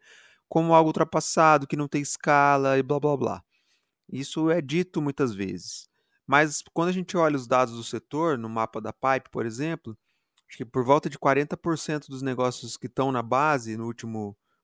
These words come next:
mapa, declaram que eles dependem de recurso filantrópico, de recurso não reembolsável, de doações. Ou seja, a doação ela é chave pra manter negócios em estágios mais iniciais,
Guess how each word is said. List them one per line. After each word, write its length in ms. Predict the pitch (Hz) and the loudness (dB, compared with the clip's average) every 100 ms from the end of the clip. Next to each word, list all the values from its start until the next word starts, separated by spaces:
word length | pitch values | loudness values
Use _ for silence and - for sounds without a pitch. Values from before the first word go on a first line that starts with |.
| - | 2
mapa, 500 | 127 147 - 113 - _ _ _ _ _ | 6 6 4 -6 -6 _ _ _ _ _
declaram 720 | 131 151 - 147 139 156 165 156 | 0 0 4 6 8 8 4 -4
que 140 | 160 | -4
eles 180 | 156 151 | -2 -2
dependem 560 | 147 151 156 151 165 | -2 -2 -2 -2 -2
de 140 | 165 165 | -4 -4
recurso 800 | 170 156 - 143 147 - 170 170 _ _ _ _ _ | -4 -6 -4 -2 -2 -4 -6 -6 _ _ _ _ _
filantrópico, 760 | - 185 202 170 147 - - - _ _ _ _ - | 2 2 4 4 4 0 -20 -20 _ _ _ _ -12
de 120 | 104 | -8
recurso 500 | 113 - 135 139 151 | -6 -2 -2 -2 -2
não 140 | 147 | 0
reembolsável, 720 | 151 165 165 160 - 147 131 | 0 0 -2 -2 0 0 0
de 40 | 113 | -2
doações. 840 | 123 139 - - 143 127 - - _ _ _ _ _ _ _ | -2 0 0 -2 -2 -4 -8 -14 _ _ _ _ _ _ _
Ou 140 | 135 | -4
seja, 400 | - 165 120 110 | 0 2 2 2
a 20 | |
doação 560 | 104 120 135 - 143 156 | 0 0 0 0 -2 0
ela 140 | 165 | 0
é 40 | 175 | -2
chave 600 | - - 165 165 147 120 | -4 -2 2 2 2 -4
pra 200 | - 123 | -4 -2
manter 460 | 131 123 - 143 | -2 -4 -4 -4
negócios 460 | 147 131 127 127 120 | -2 -2 -2 -4 -6
em 40 | |
estágios 380 | 123 - 123 117 | -8 -2 -2 -2
mais 240 | 117 117 117 | -4 -4 -4
iniciais, 800 | 117 113 - 110 113 151 - | -6 -8 -4 -2 0 -2 -8